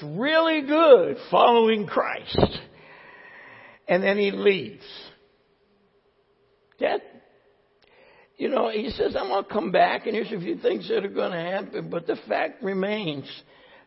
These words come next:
that in the crazy, chaotic time of the world back then, as well as this moment we're living in today, we're still here. And the Bible gives us some clear, definite reasons for this that I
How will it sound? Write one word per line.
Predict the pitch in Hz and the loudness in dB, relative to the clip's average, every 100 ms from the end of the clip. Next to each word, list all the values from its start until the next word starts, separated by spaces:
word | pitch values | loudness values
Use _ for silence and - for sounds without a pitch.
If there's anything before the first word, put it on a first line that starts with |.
| 180 | -4
that | 196 | -2
in | 196 | -2
the | 180 - | -4 -4
crazy, | 226 262 240 226 190 | -2 -2 -2 -8 -4
chaotic | 226 208 208 190 196 - | 0 4 6 6 4 -2
time | - 208 202 196 208 - | -8 -4 0 -2 -4 -6
of | 170 | -4
the | 170 | -2
world | 165 185 185 175 | 0 -2 -2 -2
back | 175 175 | -2 -2
then, | 175 170 151 135 - - _ - | -2 0 -2 -4 -14 -20 _ -8
as | 139 | -6
well | 147 185 185 | -2 -2 -2
as | 160 | -6
this | 180 156 | -10 -10
moment | - 165 165 160 | -6 -4 -4 -4
we're | 156 | -6
living | 151 156 147 147 | -6 -6 -6 -6
in | 147 139 | -6 -6
today, | 147 143 127 117 - _ _ _ _ _ _ _ _ _ _ _ _ _ _ | -8 -6 -4 -6 -8 _ _ _ _ _ _ _ _ _ _ _ _ _ _
we're | - 175 | -12 -10
still | - 165 | -8 -8
here. | 151 147 - _ _ _ _ _ _ _ _ _ _ _ _ _ - | -6 -8 -10 _ _ _ _ _ _ _ _ _ _ _ _ _ -4
And | 170 | -2
the | |
Bible | 170 320 285 | 0 0 0
gives | 190 240 196 | 0 0 0
us | 185 165 | -2 -4
some | 196 | -4
clear, | 170 - 254 302 285 | -6 -2 0 0 -4
definite | 156 233 220 202 196 - | 4 4 4 0 -4 -4
reasons | 180 214 208 - 147 139 - | -4 -4 -4 -8 -12 -12 -12
for | 147 | -10
this | 139 - - - - - - - | -6 -8 -10 -18 -20 -20 -18 0
that | 185 190 | 2 4
I | 190 190 - | 2 0 -2